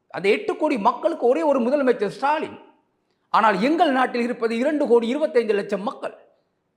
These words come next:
இவர்களுக்கு எத்தனை முதலமைச்சர் இருக்கின்றார்கள்? ஒன்பது முதலமைச்சர்கள் இருக்கின்றார்கள்.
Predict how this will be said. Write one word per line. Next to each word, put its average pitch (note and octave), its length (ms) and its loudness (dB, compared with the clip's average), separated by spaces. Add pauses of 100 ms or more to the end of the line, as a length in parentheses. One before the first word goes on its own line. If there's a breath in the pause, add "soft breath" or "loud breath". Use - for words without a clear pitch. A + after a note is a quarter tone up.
(160)
இவர்களுக்கு G3+ 500 2
எத்தனை C4 320 -4
முதலமைச்சர் D#3 540 -2
இருக்கின்றார்கள்? A2+ 580 -8 (580)
ஒன்பது D4+ 400 4
முதலமைச்சர்கள் B3+ 640 4
இருக்கின்றார்கள். - 640 -8